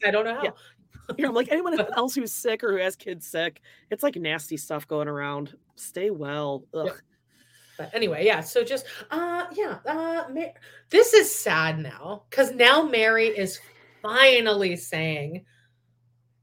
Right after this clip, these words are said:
Speaker 1: like, "Yeah, he gave up on me."
Speaker 2: I think she's trying, this is, like, the perfect opportunity for Mary to tell Robin as a friend, like, "This is how I feel too. Like, I wanted to leave too. It hurt me just like Christine's hurt."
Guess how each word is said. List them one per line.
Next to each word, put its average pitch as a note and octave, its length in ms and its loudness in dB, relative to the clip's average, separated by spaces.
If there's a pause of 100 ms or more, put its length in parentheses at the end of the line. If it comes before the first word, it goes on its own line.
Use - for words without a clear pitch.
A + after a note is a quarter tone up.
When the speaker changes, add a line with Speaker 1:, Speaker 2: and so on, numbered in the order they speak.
Speaker 1:
like, F#3+ 320 0
"Yeah, C#4 440 4
he A#3+ 160 -6
gave B3+ 240 8
up B3 180 2
on D#3+ 160 -2
me." D#3 300 -12 (680)
Speaker 2:
I C4 100 6
think C#4 220 2
she's D4 300 0
trying, G#3+ 540 -2
this G#3 300 0
is, A3+ 80 -4
like, A3 140 0
the G#3 60 0
perfect G#3+ 380 -4
opportunity F#3+ 520 -2
for F3 200 -8
Mary E3 840 -2 (440)
to E3+ 680 -2
tell F3+ 280 -4
Robin D#3+ 640 -2
as F#3 220 -4
a D#3 80 -2
friend, E3 540 0
like, D#3+ 260 -4
"This F3 240 -4
is F3+ 120 -2
how E3+ 200 -2
I D#3+ 120 2
feel D3+ 280 -2
too. E3+ 500 -6 (880)
Like, E3+ 160 -2
I F#3 200 2
wanted F3 360 0
to F3 100 -4
leave D#3 300 0
too. E3 260 0
It D#3 80 -2
hurt F#3 320 -4
me E3+ 260 0
just D3+ 240 -6
like D#3+ 140 -4
Christine's D#3 580 -6
hurt." - 460 -12